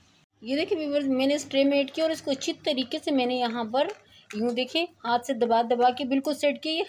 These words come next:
हट भी नहीं रहे, इस तरीके से मैंने set किया और इसमें मैंने कोई greasing व्रीसिंग नहीं की, ऑयल नहीं लगाया मैंने इसमें। तो मैं इस पॉइंट पे, यहाँ देखें, आपके पास cutter उससे कर सकते हो, cup है उससे कर सकते हो, जो भी आपके पास सांचा है उससे कर सकते हो। मैं यहाँ गिलास से कर रही हूँ,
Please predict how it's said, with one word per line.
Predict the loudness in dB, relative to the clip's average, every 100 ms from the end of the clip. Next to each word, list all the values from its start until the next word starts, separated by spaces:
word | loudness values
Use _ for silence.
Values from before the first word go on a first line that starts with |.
| -6
हट | -4
भी | -2 0
नहीं | 0
रहे, | -2
इस | -6 -12 _
तरीके | -4 -4 -4
से | -4
मैंने | -4 -4
set | -4 -6
किया | -2
और | -2
इसमें | -2 -2
मैंने | -2 -2
कोई | -2 -2
greasing | -4 -6 -6 -2 -2
व्रीसिंग | -2 -6 -6 -6
नहीं | -6
की, | -6 -8 -10 _ _ _ -2
ऑयल | 2 4 4
नहीं | 4 2 2
लगाया | 2 4 4
मैंने | 2 0
इसमें। | 0 0 0
तो | 0
मैं | 2 2 0
इस | -4
पॉइंट | -2 -2 0
पे, | -2
यहाँ | 0 -2 0
देखें, | -2 -2 -6 -8 _ -18 -2
आपके | -2 -2 -2
पास | -2 -2
cutter | -2 0 -2
उससे | 0 -2
कर | 0 0
सकते | 0 -2 -4
हो, | -2
cup | -2 -2 0
है | -2
उससे | -2 -4 -2
कर | -2
सकते | -2 -4 -4
हो, | -2
जो | -4
भी | 0
आपके | 0 0 -4
पास | -6
सांचा | -4 -2 -2
है | -4
उससे | -6 -6
कर | -4 -4
सकते | -4 -4
हो। |
मैं | 0
यहाँ | 0 0
गिलास | 0 0 0
से | -4
कर | -2
रही | -2
हूँ, | -2